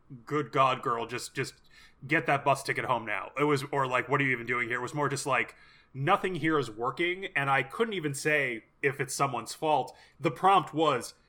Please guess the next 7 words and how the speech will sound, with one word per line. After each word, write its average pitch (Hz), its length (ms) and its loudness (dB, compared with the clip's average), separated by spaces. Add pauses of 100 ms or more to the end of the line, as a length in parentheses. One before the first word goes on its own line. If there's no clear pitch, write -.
(500)
again, 151 300 2
excruciatingly 135 960 -2
boring. 113 520 -2
If 131 140 -4
they 170 140 4
had 160 120 2
said 196 280 0